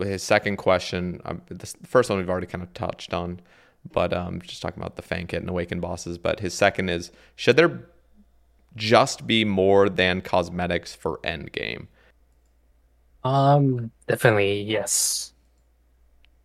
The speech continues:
Speaker 2: Is that not only, like, uh, not only, like, um, you get a cosmetic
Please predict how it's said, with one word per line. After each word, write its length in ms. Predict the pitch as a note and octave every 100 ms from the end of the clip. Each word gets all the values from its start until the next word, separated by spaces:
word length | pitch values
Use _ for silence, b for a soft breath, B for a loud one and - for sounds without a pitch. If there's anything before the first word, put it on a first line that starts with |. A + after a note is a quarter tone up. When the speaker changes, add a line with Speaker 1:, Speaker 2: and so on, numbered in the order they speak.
| _ _ _ _ -
Speaker 2:
Is 140 | A2+
that 280 | B2 C3 C3+
not 180 | C#3+ C3+
only, 280 | C#3+ D3 C3
like, 400 | A2+ A2 - - _ _ _ _ _ _ _ _ _
uh, 140 | A#2 - -
not 200 | B2+ C3+
only, 220 | B2+ C3
like, 280 | A#2 G#2 - -
um, 440 | B2 A2 G#2+ G#2 G#2 _ _ _ _ _ _ _ _ _ _ _ -
you 100 | A2
get 160 | G#2+
a 40 | G#2+
cosmetic 680 | A2 G#2 G2 G#2 B2 -